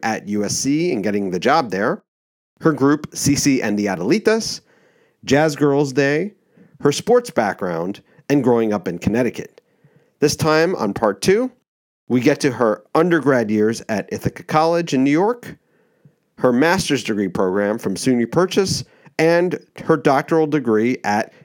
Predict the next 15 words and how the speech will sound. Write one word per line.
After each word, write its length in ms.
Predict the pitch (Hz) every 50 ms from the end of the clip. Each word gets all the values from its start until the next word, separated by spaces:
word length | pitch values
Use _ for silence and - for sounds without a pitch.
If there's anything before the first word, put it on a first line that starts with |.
| _ _
the 180 | 90 101 104
University 600 | - 95 113 123 120 110 113 113 - - 123 127 -
of 120 | - 101
North 260 | 104 110 113 110 -
Texas, 560 | - - 202 - - - 151 151 151 - - - _ _ _ _ _ _ _ - - -
along 420 | 139 139 135 123 131 139 147 151
with 240 | 143 143 139 143 -
the 100 | - 135
usual 540 | 135 131 123 107 113 117 107 120 120 117 117
portion 640 | 117 - - 98 90 - - - 95 92 92 92 - - _ _ _ _ _ _ _ _ _ _
that 260 | - 110 107 - - _
closes 480 | - - 110 98 98 92 117 117 85
out 260 | 90 80 82 87 -
our 240 | - 82 85 87 95
show. 500 | 98 - - 180 156 123 73 - - -